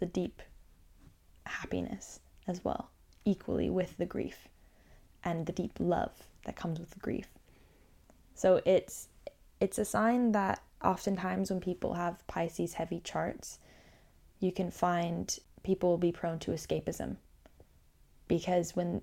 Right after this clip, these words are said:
when you're so naturally in touch with those things, it can be overwhelming. So how do we kind of befriend it in a way that is at the, the, the depth?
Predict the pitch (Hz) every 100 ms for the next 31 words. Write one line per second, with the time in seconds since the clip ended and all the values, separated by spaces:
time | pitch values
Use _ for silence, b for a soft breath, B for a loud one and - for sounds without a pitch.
0 | - 185 175 175 175 180 196 185 175 -
1 | - 180 165 175 - - 175 - 175 170
2 | - 160 165 202 240 254 - b b b
3 | b - 156 160 160 160 - 160 156 151
4 | 151 - - - 170 - - - - -
5 | - - - - - - - - 156 180
6 | 185 190 - 185 180 - 180 - - 180
7 | 185 165 170 - - 170 170 165 165 165
8 | 165 160 - 175 170 - - - - -
9 | B B B B - 175 151 151 151 -
10 | - - - 165 160 165 - - - -